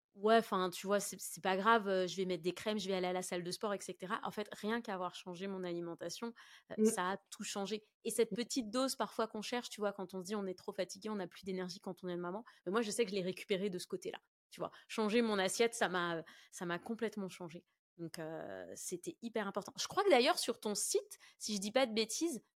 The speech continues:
Speaker 1: t'as un quiz qui permet de savoir, parce que là, il y a
Speaker 2: Oui.
Speaker 1: peut-être des gens qui sont en train de se dire, « Comment je fais, moi ? » Je,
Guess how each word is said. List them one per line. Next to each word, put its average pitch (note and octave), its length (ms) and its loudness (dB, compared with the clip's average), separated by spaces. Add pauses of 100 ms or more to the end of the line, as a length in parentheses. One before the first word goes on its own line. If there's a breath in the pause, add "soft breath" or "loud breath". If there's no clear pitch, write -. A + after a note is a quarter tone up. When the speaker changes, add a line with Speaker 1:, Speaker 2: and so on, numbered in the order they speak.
Speaker 1:
t'as G#3+ 60 2
un F3+ 160 2
quiz E4+ 340 4
qui A3+ 140 -2
permet G3 240 0
de G3 60 -6
savoir, F#3+ 200 2
parce - 100 -4
que - 80 -2
là, G3+ 60 4
il B3 80 4
y - 20 6
a G#3 40 8
Speaker 2:
Oui. G3+ 80 4
Speaker 1:
peut-être A3 160 0
des F#3+ 80 0
gens G#3+ 80 4
qui G#3 80 -2
sont G#3 100 0
en F3 40 0
train F#3 120 -2
de E3+ 60 -4
se G3 60 -4
dire, « G3+ 160 -2
Comment E3 220 -4
je - 140 -6
fais, B3 160 -2
moi ? » F#3+ 200 -4
Je, - 120 -14